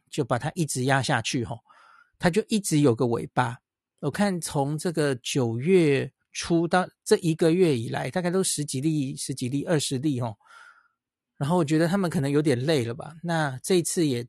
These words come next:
遭遇，因为你知道四级封城其实就是经济 shutdown 嘛吼。那所以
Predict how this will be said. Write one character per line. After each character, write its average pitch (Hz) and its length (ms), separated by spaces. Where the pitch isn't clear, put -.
遭 156 360
遇， 147 340
因 214 80
为 180 60
你 131 120
知 151 100
道 160 60
四 180 260
级 135 180
封 160 220
城 131 180
其 123 160
实 127 140
就 143 100
是 160 120
经 151 260
济 151 160
shutdown 143 540
嘛 107 160
吼。 104 180
那 175 200
所 180 180
以 160 220